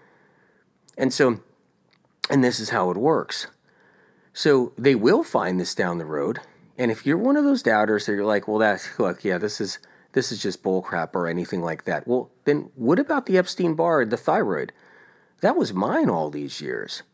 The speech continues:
for decades. I even published stuff about it. And now, science and research, either they don't like the fact that I figured it out, or somebody doesn't like the fact that I figured it out, or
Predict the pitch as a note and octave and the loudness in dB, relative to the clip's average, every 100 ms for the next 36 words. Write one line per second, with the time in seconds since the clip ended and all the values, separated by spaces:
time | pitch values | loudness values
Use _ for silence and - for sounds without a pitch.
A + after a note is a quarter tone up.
0 | _ _ - D3 D3 E3+ F#3 E2 C#2+ - | _ _ -2 0 2 -2 0 -4 -4 -8
1 | - _ _ - D#3 F3 G3+ G#3+ C#4+ A3+ | -12 _ _ -4 0 2 4 2 2 0
2 | - D#2+ - C#2+ D2 C#2 A#1+ - _ _ | -2 -4 -4 -4 -2 -2 -4 -14 _ _
3 | _ _ _ _ _ _ - D3 C3 F3+ | _ _ _ _ _ _ -2 2 4 2
4 | C#4+ G3+ G#2 B2 _ _ - E3 D3+ C3+ | 0 -2 -4 -6 _ _ 0 0 2 0
5 | C#3 C4+ - F#2 D#2+ - - _ - D3 | 0 0 0 -4 -4 -10 -14 _ 0 2
6 | B2+ A2+ A#2+ B2 G#2+ F3 C4+ - D#3 G2+ | 2 2 2 2 2 0 0 -4 -2 0
7 | F#2 - E2+ E2+ - D#2+ E2 E2 D#2 C#2 | -2 -2 -6 -4 -4 -4 -4 -4 -2 -2
8 | D#2 - _ - - - _ - F#3 C#3 | -2 -8 _ -20 -20 -20 _ 2 4 4
9 | F2+ C2 C2 - _ _ - D3+ A#2+ A2 | 4 -2 -6 -16 _ _ 0 2 4 2
10 | F#2+ G2+ G#3 B3 F#3 F#2+ F#2 E2+ F2+ E2+ | 0 0 0 0 -2 -2 -2 -4 -4 -6
11 | D#2+ D#2 D#2+ - G3 C4+ A#2 F2+ | -4 -4 -6 -2 0 2 0 -2